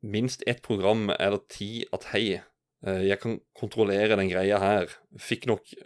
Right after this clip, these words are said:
mang en liten knott til å drømme om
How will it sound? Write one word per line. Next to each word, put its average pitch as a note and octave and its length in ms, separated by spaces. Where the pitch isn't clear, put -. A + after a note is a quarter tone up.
mang A#2+ 380
en A#2+ 160
liten G2+ 300
knott - 540
til A2 120
å G#2 80
drømme G2 520
om G2 240